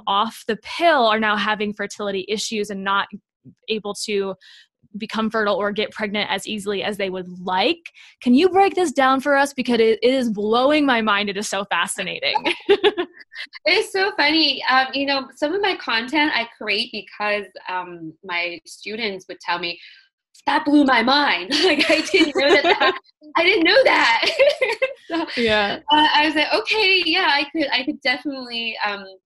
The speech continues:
Speaker 2: post about it." I, I didn't know that
Speaker 1: <laughs> I'm
Speaker 2: had
Speaker 1: so
Speaker 2: to
Speaker 1: glad you did. I was like,
Speaker 2: Yeah,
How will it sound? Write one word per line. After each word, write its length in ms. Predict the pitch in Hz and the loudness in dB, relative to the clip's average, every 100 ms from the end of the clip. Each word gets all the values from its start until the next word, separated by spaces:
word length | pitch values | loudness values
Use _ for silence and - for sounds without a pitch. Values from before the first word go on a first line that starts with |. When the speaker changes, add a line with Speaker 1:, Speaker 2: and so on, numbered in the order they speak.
| - | -8
Speaker 2:
post 200 | 262 - | -6 -4
about 320 | - 202 185 180 | -4 0 0 0
it." 120 | 175 | -2
I, 260 | - - 202 339 302 | -4 -4 0 2 2
I 80 | |
didn't 220 | - 254 277 | 0 -2 -8
know 40 | - - | -10 -6
that 140 | - 320 | -4 -4
Speaker 1:
<laughs> 40 | - | -2
I'm 80 | 247 | -2
Speaker 2:
had 80 | |
Speaker 1:
so 240 | 285 285 277 | 2 4 4
Speaker 2:
to 60 | |
Speaker 1:
glad 240 | 277 262 233 | 4 4 2
you 180 | 262 220 | -4 -6
did. 420 | 226 233 196 185 | -4 -4 -6 -4
I 140 | 202 | -6
was 160 | 226 220 | -6 -8
like, 160 | 202 | -2
Speaker 2:
Yeah, 320 | 294 311 311 | 2 4 4